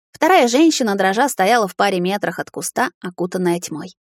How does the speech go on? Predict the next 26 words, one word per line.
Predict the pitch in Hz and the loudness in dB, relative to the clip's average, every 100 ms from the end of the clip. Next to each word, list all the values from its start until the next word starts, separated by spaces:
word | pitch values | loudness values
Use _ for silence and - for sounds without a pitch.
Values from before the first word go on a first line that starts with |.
| _ | _
Но | 262 | -2
прежде | 262 294 294 185 | 2 2 2 0
чем | 180 185 | -2 0
наказание | 180 180 185 196 220 180 | 0 0 0 0 0 0
настигло | 160 165 - 180 170 165 | 0 -2 -2 -4 -2 -6
цель, | - 269 294 - _ - | -4 -4 -4 -6 _ -6
внутри | 196 233 311 339 | -2 0 2 2
у | |
Верховной | 254 247 - 302 285 | 2 -2 -2 2 2
что-то | 285 247 240 | 0 -6 -6
щёлкнуло. | 247 - 196 - - - 175 _ _ _ - | -6 -4 -6 -8 -14 -14 -18 _ _ _ -8
Тьма | 175 175 | 2 2
вскипела, | 170 - 170 196 254 254 | 2 -6 -2 0 0 0
дрожа | 180 170 160 170 | -2 -2 -2 -2
и | |
резонируя. | 160 160 151 139 - 196 - _ _ _ _ - | -4 -6 -8 -10 -12 -16 -18 _ _ _ _ -2
"Попалась!" | 220 214 _ 294 240 190 170 180 - - _ _ | -2 -2 _ 4 6 4 2 0 -6 -6 _ _
Едва | 269 254 185 240 | 0 2 4 2
ли | 302 | 2
не | 202 | 0
расхохоталась | 180 - 180 190 196 185 170 | -2 -2 -2 0 2 0 0
ведьма, | 180 311 269 | -2 0 -2
чувствуя | 247 208 302 240 214 | -2 -2 -2 -2 -2
себя | - 175 190 | -4 -4 -4
уже | 175 160 180 | -4 -8 -8
победившей. | 175 160 143 143 - | -10 -10 -14 -14 -14